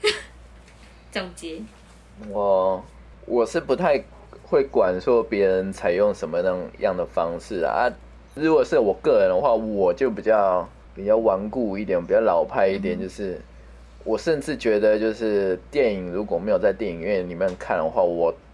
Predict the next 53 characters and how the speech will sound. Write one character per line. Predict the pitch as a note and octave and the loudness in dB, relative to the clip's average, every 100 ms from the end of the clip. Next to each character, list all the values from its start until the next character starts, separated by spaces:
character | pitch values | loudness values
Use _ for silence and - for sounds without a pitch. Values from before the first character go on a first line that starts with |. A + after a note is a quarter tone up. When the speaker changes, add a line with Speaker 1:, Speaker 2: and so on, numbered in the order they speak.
| - | -20
Speaker 2:
通 | - G#2 A#2 | 0 0 0
常 | A2+ F2 | -4 -4
我 | D#2 | 0
都 | F2+ | 0
会 | F#2 | 0
觉 | F#2 | -2
得 | E2 D#2+ | -2 -2
我 | |
其 | D#2+ D#2+ | -4 -10
实 | G2 | -6
我 | F2 D#2 | -6 -4
没 | F#2+ | 0
有 | G2 D#2+ - | 0 -2 -4
真 | F#2 | -2
的 | F#2+ | 0
完 | D#2+ C#2+ | -2 -2
整 | E2 D#2 | -4 -6
看 | - E2+ | -8 -8
过 | E2 D2+ | -4 -6
它 | - | -6
啦。 | C#2+ B1 A1 - | -8 -6 -8 -4
Speaker 1:
诶， | |
那 | D4+ D4+ | 0 0
我 | |
问 | C4 A#3+ | 0 -4
你， | F#3+ | -6
我 | G#3 | -4
就， | E4 | -2
我 | G#4+ C#4 | -2 -2
就 | F4+ | 0
问 | F4 | -2
你 | G#3 | -2
一 | G3 | -4
句： | A#3+ G3 - - - | -4 -6 -8 -20 -12
如 | A#3+ | -4
果 | D4 | -2
有 | B3+ F#3 | 0 -2
一 | G3 | -2
个 | G3+ | -4
人 | F3 | -4
就 | G3 | -8
说 | G#3+ F#3+ F#3 A#3+ - - - - - - - | -8 -8 -8 -10 -14 -20 -20 -20 -20 -8 -2
：“诶， | D#4+ | 2
我 | D4 | 2
又 | G#4+ | 2
看 | G#4 F4+ | -2 -6
古 | D#4 | -2
阿 | G3 A3 | 0 0
莫 | C#4 | -2
讲 | A#3 G3 G#3 | -4 -4 -4
解 | F#3 | -8
电 | - F#3+ | -6 -8
影， | D3+ | -8